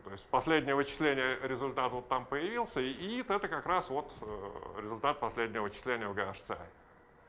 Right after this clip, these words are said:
И если мы посмотрим, мы обнаружим, что вычисление у нас проводилось в рамках, естественно, конкретного типа какого-то. Ну, а именно какого?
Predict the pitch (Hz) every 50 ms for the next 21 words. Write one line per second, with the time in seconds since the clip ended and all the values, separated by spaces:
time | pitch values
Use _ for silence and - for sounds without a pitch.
0 | - - - - - 135 170 165 - 185 180 185 185 185 180 175 - 240 262 233
1 | 226 214 208 202 190 185 170 180 180 196 226 233 220 196 - - 165 156 160 -
2 | - - 156 165 208 233 240 226 214 180 160 - - 156 151 151 151 143 127 113
3 | 113 - - 123 143 147 - - 170 170 - - 147 143 135 - - 185 - 185
4 | 180 180 165 156 123 - 123 127 143 151 - - 107 90 - 90 - 98 98 -
5 | 95 87 82 - - - - 95 113 131 143 135 131 127 120 120 117 117 110 120
6 | 117 - - 98 82 -